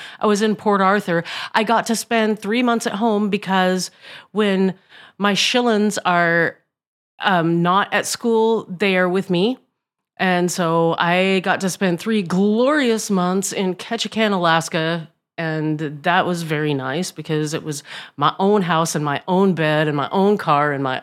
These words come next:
and the, the stores that I know and the people that I know and the, like, it, it's, everything is right when I'm at home. Um, I can't really tell you all of the places that I've been since then because I go to a lot of 'em. Um,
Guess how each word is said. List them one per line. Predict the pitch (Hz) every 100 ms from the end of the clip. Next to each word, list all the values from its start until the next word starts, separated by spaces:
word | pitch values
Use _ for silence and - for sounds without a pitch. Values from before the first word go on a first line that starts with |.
| _
and | - 170 143 151
the, | 147 147 151 - - -
the | 165
stores | - 226 214 208 180
that | 180
I | 165
know | 160 156
and | 160
the | 147
people | - 226 202 175
that | 165
I | 160
know | 151 147 151
and | 139
the, | 135 139 - - - - - 165
like, | 156 -
it, | 170
it's, | 160 160 156 - 190 - _ _ _ _ _ _
everything | - 247 240 240 214
is | 185 156
right | 151 127 117
when | - 139
I'm | 135
at | 131
home. | 143 127 135 _ - - _ _ _ -
Um, | 180 170 175 175 175 160 - -
I | 208 220 - _ _
can't | - - 220 240
really | 190 202 202
tell | - 233
you | 262
all | - 180 196
of |
the | 185
places | - 185 190 190
that | 175
I've | 160
been | 170 220
since | - 196 160 -
then | - 160 160
because | 165 165 165
I |
go | 151 156 208
to |
a | 196
lot | 156 143 175
of | 127
'em. | 110 139 - _ -
Um, | 160 143 139